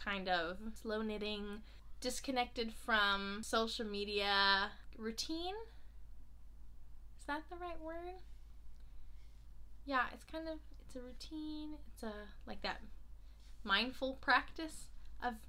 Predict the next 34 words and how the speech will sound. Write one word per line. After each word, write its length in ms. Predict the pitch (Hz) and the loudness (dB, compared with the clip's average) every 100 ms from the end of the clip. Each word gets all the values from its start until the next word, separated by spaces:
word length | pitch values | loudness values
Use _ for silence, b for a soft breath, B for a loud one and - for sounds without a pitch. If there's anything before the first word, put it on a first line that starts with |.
| - | -2
like, 220 | 220 202 | -2 0
knitting 460 | 202 208 226 226 208 | 0 2 4 2 0
and 100 | 208 | -2
reading 260 | 208 208 208 | -2 0 -2
at 100 | 214 | -2
the 80 | 214 | -2
same 220 | 214 208 | -2 0
time. 220 | 220 214 220 | 2 0 0
I 40 | |
really 280 | 233 247 226 | 0 2 2
enjoy 300 | 196 196 156 | 0 -2 -2
that. 240 | 170 220 320 - - - - - - - - | 2 4 4 -2 -10 -10 -10 -10 -10 -10 -6
So 140 | - | 2
that's 180 | 214 214 | 4 4
been 140 | 233 | 0
really 180 | 220 208 | 2 2
fun, 340 | 214 196 202 214 B B - | 6 6 6 0 B B 8
and 400 | 208 202 202 - | 10 10 6 0
my 140 | 202 196 | 4 4
no-frill 300 | 190 202 185 | 4 2 4
sweater 280 | 185 185 190 | 6 6 6
has 140 | 190 | 2
been 160 | 185 180 | -2 -2
the 40 | |
perfect 400 | - 214 202 185 | 0 0 0 -2
project 440 | 190 185 226 220 - | 2 4 4 0 -2
to 80 | |
do 160 | 190 190 | -2 4
that 220 | 226 302 - | 4 4 2
for. 360 | 294 339 392 B B B B B - | 4 6 4 B B B B B 0
And 160 | 240 226 | 2 4
so 140 | 220 - | 4 10
I 240 | 202 285 | 12 12
read 440 | 294 220 202 202 | 12 6 6 4